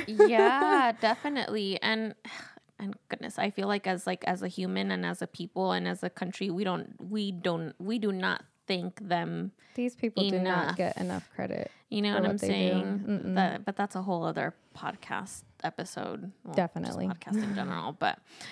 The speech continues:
Speaker 2: all right, girl. So here, so then, all right. Whew, where were we? We
Speaker 1: That's
Speaker 2: went off on a little bit of a,
Speaker 1: a tangent.
Speaker 2: of a tangent.
Speaker 1: <laughs>
Speaker 2: So, um, you guys are getting,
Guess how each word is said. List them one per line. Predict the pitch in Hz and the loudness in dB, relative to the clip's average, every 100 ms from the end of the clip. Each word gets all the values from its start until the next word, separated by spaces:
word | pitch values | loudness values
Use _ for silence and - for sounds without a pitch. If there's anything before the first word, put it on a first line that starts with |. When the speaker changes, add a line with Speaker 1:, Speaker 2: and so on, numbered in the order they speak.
| - - - - - - - _ | -14 -16 -16 -20 -20 -20 -20 _
Speaker 2:
all | 220 269 | 0 2
right, | 220 233 254 | 2 0 0
girl. | 202 196 | 2 4
So | 233 | 2
here, | 277 370 240 | 4 2 2
so | - 311 | 2 4
then, | 294 277 233 | 4 0 4
all | - | 6
right. | 240 175 - 214 - - - _ - | 8 4 0 -8 -10 -14 -20 _ 4
Whew, | 539 - | 4 4
where | 254 269 | 4 8
were | 240 | 8
we? | 208 165 202 - - - - - _ | 4 -2 -6 -14 -20 -20 -20 -20 _
We | 233 | 2
Speaker 1:
That's | |
Speaker 2:
went | 233 233 | 4 6
off | 247 | 6
on | 240 | 4
a | 220 | 4
little | 220 | 2
bit | 202 | 4
of | 196 | 6
a, | 180 165 - | 6 4 2
Speaker 1:
a | 214 | 0
tangent. | 247 202 190 202 | 2 2 4 4
Speaker 2:
of | 196 | 8
a | |
tangent. | 302 233 226 240 370 330 339 339 311 302 262 | 8 8 6 8 8 8 6 4 2 0 0
Speaker 1:
<laughs> | - | -2
Speaker 2:
So, | 233 269 | 0 6
um, | 233 226 214 208 202 190 185 190 196 _ _ _ _ _ _ _ _ _ _ _ _ _ 208 | 8 8 8 6 4 0 0 -2 -6 _ _ _ _ _ _ _ _ _ _ _ _ _ -2
you | 220 | 0
guys | 220 220 220 | 6 4 6
are | 226 | 0
getting, | 214 226 220 214 214 214 202 | 2 2 2 0 0 0 -2